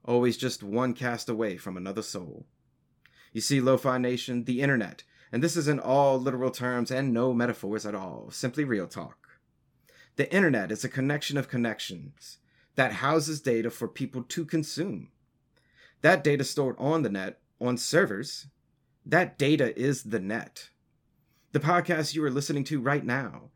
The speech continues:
is part of the net. It's data stored on a server that is accessed via a connection of connections. We are the internet. We are the data people consume as well as the consumers of other people's data.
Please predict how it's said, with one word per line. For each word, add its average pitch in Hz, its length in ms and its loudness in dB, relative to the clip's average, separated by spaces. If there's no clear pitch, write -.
is 135 180 2
part 127 300 0
of 110 100 -4
the 113 60 0
net. - 340 -4
It's 135 180 0
data 135 300 4
stored 139 340 0
on 139 140 0
a - 20 0
server 143 360 0
that 113 140 -2
is 110 160 -6
accessed 131 460 -6
via 127 400 0
a 123 60 -2
connection 127 500 -2
of 143 100 -4
connections. - 720 -6
We 135 240 4
are 131 300 6
the 98 160 -6
internet. 92 400 -10
We 131 180 2
are 151 100 6
the 143 100 4
data 135 240 0
people 143 320 -2
consume 147 520 -2
as 131 180 -2
well 143 180 0
as 143 140 -2
the 147 80 -4
consumers 143 640 -2
of 123 120 -4
other 117 220 -2
people's 123 380 -6
data. - 440 -6